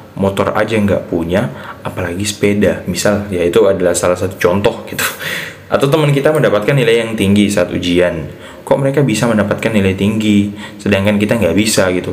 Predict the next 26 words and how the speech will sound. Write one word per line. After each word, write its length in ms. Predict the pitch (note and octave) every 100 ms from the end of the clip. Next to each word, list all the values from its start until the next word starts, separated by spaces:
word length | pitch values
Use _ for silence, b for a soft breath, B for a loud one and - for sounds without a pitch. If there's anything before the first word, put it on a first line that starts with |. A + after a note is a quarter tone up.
| -
Salahnya 460 | - - G#2 G#2 A2
di 160 | G2 F#2+
kita 180 | G2
itu 80 | G#2
apa? 600 | - F#2+ - F2+ E2+ - B B B -
Nah, 240 | F#2+ E2+
itu 140 | - C3
adalah 160 | A2+
salah 240 | G2+ G#2 F#2
satu, 400 | F#2 F#2 A#2+ B2 B B B B - -
eh, 540 | G2+ F#2 G#1 - G1+ -
beberapa 580 | G2+ G#2 G2+ F#2 F2+ G2
contoh 960 | G2 F#2 F#2 F#2 - A2 A2 - - B B B B -
bahwa 720 | G#2 F2+ G#2+ G#2+ A#2 G#2+ - - - -
kenapa 800 | - A2 G#2 F#2 F#2 A2 A#2+ A#2+
kita 240 | - - G#2
selalu 400 | G2+ G#2 B2 A2
menganggap 640 | F#2+ F#2 F2+ F2+ F2+ - -
hidup 240 | - -
itu 160 | F2+ E2
susah. 320 | F#2 - - B B B B
Karena 240 | - D#3
sebenarnya 320 | F#3+ C#3 C3 E3+
gini, 260 | G2+ E2 E2 - - B B B B
hidup 560 | - - D3+ C#3+ C#3+ -
itu 580 | G3 G3+ - G#2 F#2+ G#2